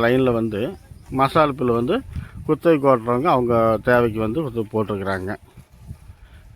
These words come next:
தண்ணி வசதி இருக்குதுங்க. அதனால் வந்து, அஹ், அவங்களுக்கு தேவைக்கு மாடு கண்ணெல்லாம் வளர்த்துறாங்க. அதுக்கு தேவைக்கு தகுந்த மாதிரி வந்து மசால் புல்லு போட்டு வளர்த்துறாங்க. நாம் வந்து நம்மளுக்கு வாங்கிட்டோம்னா, நம்மளுக்கு தேவையானது எல்லாமே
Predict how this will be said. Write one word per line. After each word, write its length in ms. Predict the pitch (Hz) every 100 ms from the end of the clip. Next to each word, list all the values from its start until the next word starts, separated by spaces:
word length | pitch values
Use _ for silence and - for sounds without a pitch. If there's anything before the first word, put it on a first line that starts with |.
| -
தண்ணி 220 | 104 180 175
வசதி 220 | 143 180 147
இருக்குதுங்க. 380 | 143 135 110 190 220 - - 131
அதனால் 300 | 131 151 135
வந்து, 200 | 127 139 190 127 196 _ _ _ _ _ _ _ 151
அஹ், 340 | 147 143 135 135
அவங்களுக்கு 360 | 147 143 120 139
தேவைக்கு 280 | 139 135 135
மாடு 200 | 131 135
கண்ணெல்லாம் 340 | 131 120 135 131
வளர்த்துறாங்க. 440 | 120 120 117 131 254 - - -
அதுக்கு 200 | 143 143 131
தேவைக்கு 280 | 127 123 113
தகுந்த 200 | 117 117 113
மாதிரி 160 | 120 107
வந்து 180 | 104 190 156 117 104 98 95 95 113
மசால் 300 | 131 117 98
புல்லு 120 | 107 123
போட்டு 200 | 104 123
வளர்த்துறாங்க. 440 | 87 87 85 87 92 - _ _ _ _ _ - - - 143
நாம் 280 | 175 190 175
வந்து 140 | 180 175
நம்மளுக்கு 340 | 180 180 160 160 143 135 - 139
வாங்கிட்டோம்னா, 540 | 151 160 151 139 151 208
நம்மளுக்கு 280 | 156 156 127
தேவையானது 400 | 131 131 127 123 113
எல்லாமே 240 | 127